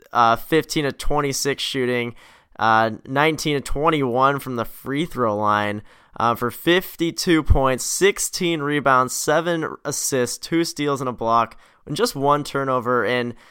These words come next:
actually, I think this was a loss to the seventy-sixers.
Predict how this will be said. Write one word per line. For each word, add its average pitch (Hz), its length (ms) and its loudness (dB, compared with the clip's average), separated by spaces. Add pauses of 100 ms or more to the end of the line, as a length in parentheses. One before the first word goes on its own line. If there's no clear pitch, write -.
(220)
actually, 185 280 4
I 160 40 6
think 202 180 2
this 277 160 2
was 202 100 2
a 160 60 6
loss 147 540 10
to 143 100 -4
the 127 80 -2
seventy-sixers. 143 1080 2